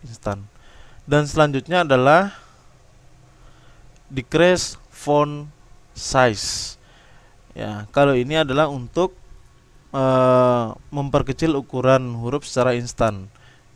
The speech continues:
Kita coba seperti ini, ya, sehingga ukuran huruf itu menjadi kecil. Kemudian selanjutnya adalah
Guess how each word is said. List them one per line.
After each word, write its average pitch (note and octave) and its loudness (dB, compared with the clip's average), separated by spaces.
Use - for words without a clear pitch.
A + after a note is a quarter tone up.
Kita A2+ -4
coba A2+ -8
seperti A2 -10
ini, C3 -8
ya, G2+ -12
sehingga A2+ -2
ukuran B2 -4
huruf A2 -8
itu C3+ -12
menjadi A#2 -8
kecil. G2 -10
Kemudian D3 -4
selanjutnya D#3+ 0
adalah C#3+ 2